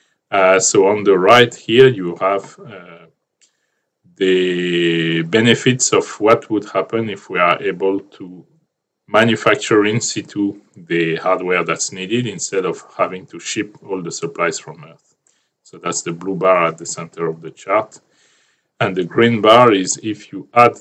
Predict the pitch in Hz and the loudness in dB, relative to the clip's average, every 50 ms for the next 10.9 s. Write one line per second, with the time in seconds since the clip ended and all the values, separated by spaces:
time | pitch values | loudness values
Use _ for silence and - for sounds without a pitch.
0 | _ _ - 98 85 85 170 165 85 95 92 90 - - 95 _ - 95 90 90 | _ _ -18 -16 -10 -6 -6 -6 -6 -6 -14 -16 -16 -16 -16 _ -20 -20 -20 -20
1 | 87 82 _ _ 87 _ _ _ 90 85 _ _ 85 _ 82 82 82 95 104 104 | -20 -20 _ _ -20 _ _ _ _ _ _ _ -20 _ -14 -12 -12 -12 -14 -16
2 | 104 _ - 135 143 - - - 98 - - - 95 90 90 87 _ - 107 - | -16 _ -6 -6 -6 -6 -8 -12 -14 -16 -16 -18 -20 -20 -20 -20 _ -18 -18 -14
3 | - 98 87 87 82 - - - 101 98 92 - - 95 85 82 - - 85 85 | -10 -6 -4 -4 -4 -4 -2 2 2 2 2 2 0 -2 -2 -2 -6 -14 -10 -8
4 | 85 85 90 98 107 104 98 - 87 85 85 80 _ - 85 82 80 82 85 82 | -6 -6 -4 -2 -4 -4 -4 -8 -16 -16 -16 -18 _ -8 -6 -6 -6 -6 -8 -10
5 | - 82 82 - - - 87 - - - 98 _ _ _ 85 85 - 85 - - | -10 -12 -12 -12 -12 -20 -20 -20 -20 -20 -20 _ _ _ -6 -6 -6 -6 -10 -16
6 | - - _ 85 80 85 82 82 101 127 - _ _ _ _ _ _ _ _ _ | -18 -18 _ -20 -20 -20 -20 -16 -16 -16 -16 _ _ _ _ _ _ _ _ _
7 | _ _ _ _ _ _ _ - - 95 87 87 85 85 80 101 98 87 85 85 | _ _ _ _ _ _ _ -8 -4 -2 0 0 0 -2 -4 -6 -8 -6 0 2
8 | 98 101 92 90 85 92 104 110 104 95 87 87 85 85 85 82 - - - 90 | 2 2 2 2 2 2 0 0 0 -2 -2 -2 -2 0 -2 -4 -6 -6 -10 -10
9 | 87 90 90 87 - 92 85 - 101 95 92 85 85 82 _ - - 98 101 107 | -12 -14 -16 -16 -18 -20 -16 -12 -12 -12 -10 -12 -14 -16 _ -14 -6 -2 -2 -2
10 | 101 - - - 101 98 90 87 82 85 82 82 80 78 78 78 78 76 | -2 -2 -8 -10 -16 -16 -14 -12 -6 -4 -2 -2 -2 -4 -4 -6 -8 -10